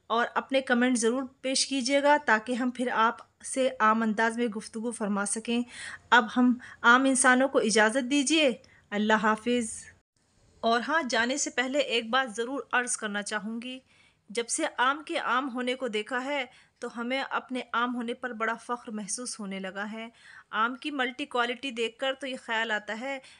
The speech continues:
कि आम होना कितना ख़ास है। आपकी क्या राय है? क्या आप भी आम के आम होने पर खुश हैं? ये वो बेचारा गरीब फल है जो हर आम और ख़ास को मिलता है। तो लिहाजा हमें भी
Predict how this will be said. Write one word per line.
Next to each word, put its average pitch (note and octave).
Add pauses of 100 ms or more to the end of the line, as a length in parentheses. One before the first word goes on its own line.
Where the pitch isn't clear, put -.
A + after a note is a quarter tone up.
(140)
कि B3 (120)
आम A#3
होना A#3
कितना A3+
ख़ास G#3+
है। A#3+ (380)
आपकी A#3
क्या A#3+
राय G3+
है? G3+ (320)
क्या A#3 (120)
आप A3+
भी A3+ (120)
आम B3
के C4 (120)
आम A#3
होने B3
पर C4
खुश C4+
हैं? C#4+ (340)
ये B3+
वो B3+
बेचारा B3
गरीब A#3
फल B3
है C4
जो C4
हर A#3
आम D#4+
और A#3
ख़ास G#3
को -
मिलता G3
है। A#3 (340)
तो A3
लिहाजा A#3+
हमें A3+
भी B3+